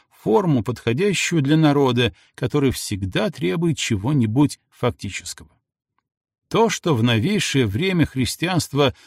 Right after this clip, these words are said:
забыло своё истинное значение и выродилось в плоский оптимизм, это нас здесь не касается.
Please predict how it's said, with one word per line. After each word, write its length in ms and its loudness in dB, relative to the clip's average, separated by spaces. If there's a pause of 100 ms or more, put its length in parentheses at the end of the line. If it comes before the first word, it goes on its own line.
(120)
забыло 680 0
своё 600 0
истинное 520 0
значение 720 2 (280)
и 180 2
выродилось 560 2
в 80 -16
плоский 480 0
оптимизм, 680 0 (220)
это 300 -6
нас 280 -2
здесь 580 -4
не 140 0
касается. 680 -10